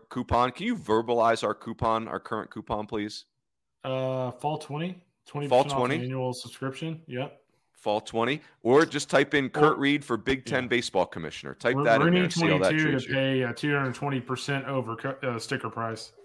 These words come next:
Speaker 1: Yes. Uh, good luck to the Carrots in the playoffs this weekend. Uh, dot, dot,
Speaker 2: Did you just
Speaker 1: dot.
Speaker 2: say good luck to yourself?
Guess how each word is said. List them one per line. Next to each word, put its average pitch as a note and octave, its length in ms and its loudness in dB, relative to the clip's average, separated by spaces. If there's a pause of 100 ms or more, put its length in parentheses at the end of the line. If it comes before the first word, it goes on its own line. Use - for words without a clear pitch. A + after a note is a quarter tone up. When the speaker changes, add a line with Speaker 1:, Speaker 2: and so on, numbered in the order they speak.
(140)
Speaker 1:
Yes. F#2 360 2 (300)
Uh, G2+ 200 6 (180)
good C#3+ 140 4
luck C3+ 220 4
to B2 100 -4
the G#2 80 2
Carrots A#2 400 2
in G#2+ 60 -2
the F#2+ 60 -2
playoffs G#2 400 4
this - 200 -6
weekend. G2 460 2 (460)
Uh, F2 380 4 (360)
dot, F#2 240 6
dot, F2+ 160 6
Speaker 2:
Did E3+ 100 0
you A#3 60 8
just - 220 8
Speaker 1:
dot. F#3 80 8
Speaker 2:
say F3 80 6
good D#3+ 180 4
luck D#3 200 2
to D#3+ 100 -2
yourself? F3 580 2